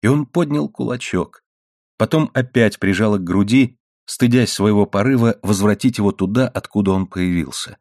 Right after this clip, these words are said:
«Если останется в живых, каков-то он вырастет. Что из него будет?» подумала она. Тревожно ей было. «Назову его Пол», вдруг сказала она и сама не знала почему.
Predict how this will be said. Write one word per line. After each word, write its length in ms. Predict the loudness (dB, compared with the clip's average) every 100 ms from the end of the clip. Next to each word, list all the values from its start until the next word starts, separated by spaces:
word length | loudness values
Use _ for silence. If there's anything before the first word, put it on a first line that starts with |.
| _ _ _ _ _ _ -2
«Если 420 | 0 0 0 -2 -4
останется 640 | -10 -4 -4 -4 -6 -8
в 60 | -8
живых, 580 | -4 0 0 0 -6 _ _ _ _
каков-то 580 | -12 -12 -6 -8 -6 -4
он 180 | -2 -2
вырастет. 760 | -2 -2 -2 -6 -14 -18 -20 -20 _ _ _
Что 320 | -10 -8 -2 -2
из 160 | 0
него 240 | 0 -2 -4
будет?» 500 | -2 0 0 -4 -8
подумала 540 | -6 -4 -4 -4 -8
она. 320 | -8 -12 -14 _ _ _ _ _ _ _ _ _
Тревожно 560 | -2 0 2 0 -2 -6
ей 180 | -6
было. 420 | -6 -6 -8 -12 -18 _ _ _ _ _
«Назову 460 | -4 -2 0 0 0
его 640 | 0 0 0 -2 -2 -6 _ _ -2
Пол», 360 | 0 0 -6 -16 _
вдруг 300 | -4 -2 -2
сказала 460 | -4 -4 -2 -2 -2
она 380 | 0 -2 -2 _ _ _
и 80 | -8
сама 280 | -2 -2 0
не 120 | 0
знала 280 | 0 -2 -4
почему. 580 | -8 -10 -10 -10 -12